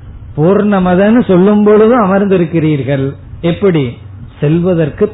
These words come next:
தயாராக, செல்வதற்கு ரெடியா உட்கார்ந்துட்டு இருக்கோம். கிளாஸ்ல உட்கார்ந்து இருக்கிற சமயத்துல ஆரம்பத்திலே அமர்ந்திருக்கோம். இந்த ரெண்டுக்கும் வித்தியாசம் இருக்கு.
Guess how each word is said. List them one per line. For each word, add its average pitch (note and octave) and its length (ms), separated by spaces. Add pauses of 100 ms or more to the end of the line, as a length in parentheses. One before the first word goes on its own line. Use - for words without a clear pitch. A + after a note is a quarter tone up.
தயாராக, C3+ 1040 (920)
செல்வதற்கு F#3+ 680
ரெடியா E3 500 (100)
உட்கார்ந்துட்டு D3+ 480
இருக்கோம். C#3 400 (420)
கிளாஸ்ல G#3 480
உட்கார்ந்து G#3 680
இருக்கிற G3+ 500
சமயத்துல F#3+ 640
ஆரம்பத்திலே G#3 720
அமர்ந்திருக்கோம். E3+ 760 (340)
இந்த C#3+ 160
ரெண்டுக்கும் F3+ 580
வித்தியாசம் D3+ 460
இருக்கு. C3 300